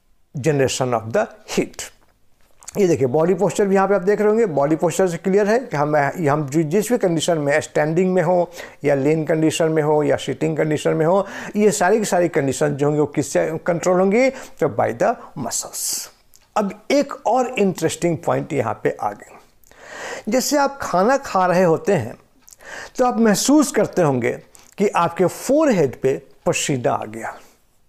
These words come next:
मीन्स आपके बॉडी का टेम्परेचर क्या हो रहा है? इंक्रीज हो रहा है। आप दौड़ भाग लगा रहे हैं, दौड़ भाग लगाने से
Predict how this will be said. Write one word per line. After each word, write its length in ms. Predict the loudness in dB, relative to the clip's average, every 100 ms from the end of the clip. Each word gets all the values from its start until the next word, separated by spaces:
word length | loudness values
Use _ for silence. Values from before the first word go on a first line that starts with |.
| -2
मीन्स 320 | 0 0 0 0 -4 -8
आपके 320 | -4 -4 -2 -4
बॉडी 420 | 0 0 0 -2
का 140 | -4
टेम्परेचर 720 | -4 -2 -4 -2 -4 -2 -2
क्या 160 | 0 0
हो 100 | 0
रहा 140 | 0
है? 220 | 0 0 -4 -18 _
इंक्रीज 480 | -8 -8 -10 -12 -10
हो 60 | -12
रहा 160 | -10
है। 120 | -10 -12 -20 _ _ -20 -16 -12 -12 -10 -2
आप 400 | 0 0 -4 -4
दौड़ 300 | 0 2 2
भाग 360 | 2 2 0 2
लगा 300 | 2 2 2
रहे 180 | 2 2
हैं, 180 | 2 -2 -10 -20 -20 -6
दौड़ 220 | 2 2 4
भाग 140 | 4
लगाने 400 | 2 2 2 2
से 400 | 2 2 2 -2